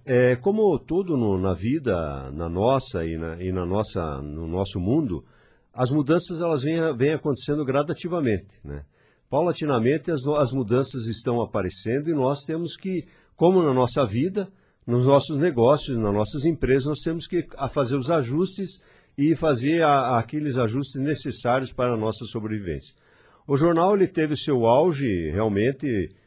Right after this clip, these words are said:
foi o veículo de comunicação de maior envolvimento e maior cor-, credibilidade junto com o rádio. Com a, o surgimento das redes sociais e o aparecimento das mídias sociais, o jornal também vem passando por suas adaptações,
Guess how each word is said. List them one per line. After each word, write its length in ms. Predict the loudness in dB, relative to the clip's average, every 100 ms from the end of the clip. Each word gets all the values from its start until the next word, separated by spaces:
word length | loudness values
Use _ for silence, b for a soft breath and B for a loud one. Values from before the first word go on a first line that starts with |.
| b
foi 400 | -4 0 2 2
o 260 | 2 0 -2
veículo 340 | -2 -2 -2
de 60 | -6
comunicação 720 | -4 -4 -2 -4 -4 -2 -2 -2
de 120 | -2
maior 580 | 0 2 2 2 0 -6 b b b
envolvimento 800 | -4 0 0 0 0 0 0 0
e 20 | 0
maior 240 | 0 0
cor-, 220 | -2 -6
credibilidade 800 | -4 -2 -2 -4 -4 0 0 0
junto 200 | -4 -4
com 120 | -2
o 80 | -2
rádio. 360 | 0 -2 -6 -20 b b b b
Com 320 | 2 4 6 6
a, 480 | 6 4 4 2
o 60 | -2
surgimento 720 | 0 0 2 2 2 2 0
das 240 | -2 -2 0
redes 240 | -2 -2
sociais 680 | -8 -8 -4 0 0 -2 -4
e 80 | -6
o 80 | -6
aparecimento 720 | -4 -6 -6 -6 -2 -2 -2
das 240 | -4 -4 -2
mídias 400 | -2 -2 -6 -8
sociais, 580 | -10 -4 -2 -2 -8 b b b b
o 80 | 0
jornal 300 | 2 2 2
também 500 | 0 0 2 0 0
vem 180 | -2 0
passando 440 | -2 -2 -2 -4
por 180 | -6 -8
suas 260 | -6 -4 -2
adaptações, 880 | -2 -4 -4 -6 -2 -2 -2 -6